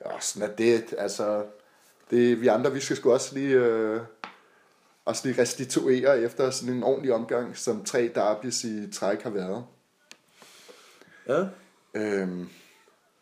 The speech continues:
Speaker 1: men der er et par stiller-, øh, et par spillere, jeg gerne vil snakke om,
Speaker 2: Ja.
Speaker 1: øh, i forhold til dagens kamp, som ikke var prangende, men, men vi starter, altså,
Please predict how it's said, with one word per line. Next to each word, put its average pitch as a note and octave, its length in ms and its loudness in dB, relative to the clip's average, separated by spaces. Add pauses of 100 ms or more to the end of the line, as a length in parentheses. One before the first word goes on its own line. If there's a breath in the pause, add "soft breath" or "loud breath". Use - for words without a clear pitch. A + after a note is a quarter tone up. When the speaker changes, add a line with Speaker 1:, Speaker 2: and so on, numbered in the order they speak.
(340 soft breath)
Speaker 1:
men A#2+ 100 0
der C3 60 8
er C3 40 10
et B2+ 60 -2
par C#3 80 -4
stiller-, E3 420 4
øh, B2+ 200 8
et A#2+ 100 0
par C3+ 80 -10
spillere, F#3+ 320 2
jeg D3 100 4
gerne B2+ 140 0
vil C#3 80 -6
snakke E3 340 0
om, A2 180 -4 (360)
Speaker 2:
Ja. G#2 140 0
Speaker 1:
øh, A#2 200 4
i A#2+ 80 -6
forhold E3 220 6
til C#3 120 -6
dagens G#2+ 220 0
kamp, - 280 -6 (300)
som E2+ 280 -8
ikke C3+ 140 -4
var C#3 60 4
prangende, A2+ 400 -2
men, G2 400 -4 (960 soft breath)
men A#2+ 100 2
vi A2+ 60 -4
starter, F3+ 340 4
altså, A#2+ 800 2